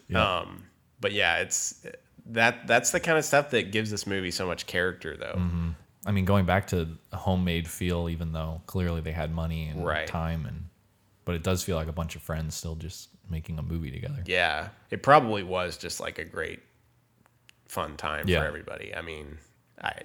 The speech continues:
Speaker 2: it seems like watching the movie, the amount of, like, silliness and craziness that is in it, it's
Speaker 1: Mm-hmm.
Speaker 2: like, it seems like it had to have been a blast
Speaker 1: Yeah.
Speaker 2: to make.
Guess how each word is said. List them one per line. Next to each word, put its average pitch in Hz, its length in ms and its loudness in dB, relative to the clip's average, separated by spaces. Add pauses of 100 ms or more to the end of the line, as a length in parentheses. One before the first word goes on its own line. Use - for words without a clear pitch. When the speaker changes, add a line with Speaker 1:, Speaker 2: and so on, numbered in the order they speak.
(100)
Speaker 2:
it 90 140 -12
seems 127 400 4
like 98 220 0 (540)
watching 143 480 8
the 117 60 2
movie, 92 720 -2 (220)
the 104 160 -2
amount 95 360 2
of, 92 140 -4
like, 82 360 -2 (640)
silliness 104 840 0
and 80 460 -4 (480)
craziness 92 840 -4
that 76 360 -6 (440)
is 82 480 -8 (160)
in 85 180 -8
it, - 280 -10
it's 82 200 2
Speaker 1:
Mm-hmm. 80 80 0
Speaker 2:
like, 80 280 -2 (100)
it 104 180 -10
seems 117 380 -2
like 92 140 -4
it 85 100 -4
had 87 240 -2
to - 80 -10
have - 80 -14
been 90 140 -8
a - 60 -18
blast 78 360 -4
Speaker 1:
Yeah. 90 100 2
Speaker 2:
to 78 60 -4
make. - 340 -10